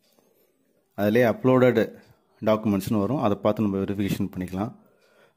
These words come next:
அப்புறம் proceed for payment கொடுத்துட்டிங்கன்னா அது ஆன்லைன் பேமெண்ட்டு. ஜென்ரல் கேட்டகரிக்கு ஆயிரத்தி ஐந்நூறுரூவாங்கிறது நமக்கு தெரியும். எக்கனாமிக்கலி வீக்கர் செக்ஷன், ஓ பி சி, நான் கிரிமி லேயருக்குலாம் ஆயிரத்தி நானூறுரூவா,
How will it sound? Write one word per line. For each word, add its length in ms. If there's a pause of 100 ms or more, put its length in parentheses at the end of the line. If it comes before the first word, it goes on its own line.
(100)
அப்புறம் 160
proceed 280
for 200
payment 280
கொடுத்துட்டிங்கன்னா 360
அது 160
ஆன்லைன் 340
பேமெண்ட்டு. 520 (300)
ஜென்ரல் 240
கேட்டகரிக்கு 420
ஆயிரத்தி 320
ஐந்நூறுரூவாங்கிறது 460
நமக்கு 200
தெரியும். 380 (540)
எக்கனாமிக்கலி 500
வீக்கர் 360
செக்ஷன், 320
ஓ 120
பி 120
சி, 180
நான் 200
கிரிமி 240
லேயருக்குலாம் 480
ஆயிரத்தி 280
நானூறுரூவா, 600